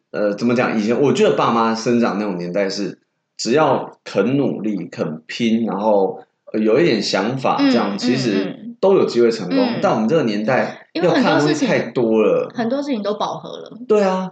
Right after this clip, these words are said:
Speaker 2: 对。
Speaker 1: 每一个行业嘛都是饱和。
Speaker 2: 对。
Speaker 1: 你说什么工程师、
Speaker 2: 嗯。
Speaker 1: 医生、律师、
Speaker 2: 嗯。
Speaker 1: 老师、
Speaker 2: 嗯。
Speaker 1: 补教、吃的，全部都是饱和的啊。
Speaker 2: 对。
Speaker 1: 所以如果你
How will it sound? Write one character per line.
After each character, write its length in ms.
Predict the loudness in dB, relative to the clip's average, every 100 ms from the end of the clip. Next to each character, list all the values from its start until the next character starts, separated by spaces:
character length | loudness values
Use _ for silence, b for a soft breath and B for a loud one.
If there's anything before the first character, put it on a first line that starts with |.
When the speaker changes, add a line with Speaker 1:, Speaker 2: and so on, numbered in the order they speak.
| -10
Speaker 2:
对。 160 | -12 -2
Speaker 1:
每 160 | 2 2 4
一 20 |
个 100 | 2
行 220 | 2 0
业 140 | 2 0
嘛 140 | 2
都 80 | 0
是 100 | -2
饱 180 | -4 -4
和。 260 | -6 -12 -10
Speaker 2:
对。 220 | -6 -4 -4
Speaker 1:
你 60 |
说 180 | -2 0
什 100 | 0
么 80 | 0
工 240 | 0 0
程 240 | -2 -4 -4
师、 400 | -4 -2 -4 -8
Speaker 2:
嗯。 180 | -10 -6
Speaker 1:
医 160 | -2 0
生、 320 | 2 2 2
律 220 | -2 -2
师、 420 | -2 0 0 0
Speaker 2:
嗯。 140 | -2 -2
Speaker 1:
老 240 | -2 -2
师、 500 | -4 -6 -4 -4 -8 -12
Speaker 2:
嗯。 160 | -12
Speaker 1:
补 240 | -6 -4 -4
教、 460 | -2 0 2 0
吃 440 | -2 -6 -4 -2 0
的， 240 | 2 2 -2
全 200 | -2 0
部 120 | 2
都 100 | 2
是 100 | 0
饱 220 | 0 -2
和 120 | -4
的 80 | -6
啊。 60 | -4
Speaker 2:
对。 100 | 0
Speaker 1:
所 120 | 2
以 280 | 0 -2 -12 _ _ _ _ 0
如 180 | 4
果 120 | 4 2
你 200 | 0